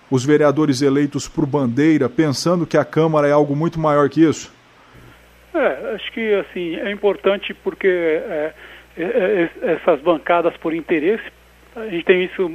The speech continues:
Speaker 2: em parlamentos maiores, no Congresso, assembleias que são maiores, né? Na Câmara é difícil ter uma bancada de um único interesse, porque é bem mais dispersa a eleição pra vereador. Eu não vejo nisso, nisso problema. Agora, o que eu acho que a Câmara precisa fazer, obviamente,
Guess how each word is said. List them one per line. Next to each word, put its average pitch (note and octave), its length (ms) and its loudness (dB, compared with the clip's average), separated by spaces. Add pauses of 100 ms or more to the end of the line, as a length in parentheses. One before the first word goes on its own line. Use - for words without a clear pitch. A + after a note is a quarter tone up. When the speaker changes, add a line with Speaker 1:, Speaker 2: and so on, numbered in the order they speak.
Speaker 2:
em F3+ 140 -8
parlamentos E3 500 0
maiores, D3+ 500 0
no C3 60 -14
Congresso, D3 520 -4
assembleias D#3 440 -4 (480)
que - 80 -20
são E3+ 100 0
maiores, D#3 460 0
né? D#3+ 100 -4
Na D#3 120 -4
Câmara E3+ 360 0
é - 20 0
difícil F3 480 -10
ter E3+ 120 -2
uma E3 120 2
bancada D#3 640 0 (600)
de - 120 -6
um E3 180 2
único E3+ 300 0
interesse, E3+ 520 0 (120)
porque - 240 -8
é D3 640 0
bem E3+ 240 -2
mais D#3+ 300 0
dispersa E3+ 460 -2
a E3 40 -2
eleição D#3 220 -6
pra E3+ 140 -2
vereador. G#3 420 -4 (800)
Eu A#3+ 280 0
não A#3+ 380 -4
vejo B3 320 -2
nisso, A#3+ 800 -6
nisso A3 240 -10
problema. B3 400 2
Agora, E3+ 280 4
o G3 140 -6
que - 120 -4
eu G3+ 120 4
acho F#3 220 0
que F3 80 -2
a D#3 40 -6
Câmara D#3 320 0
precisa - 260 -6
fazer, C#3+ 480 -2
obviamente, C#3+ 520 -6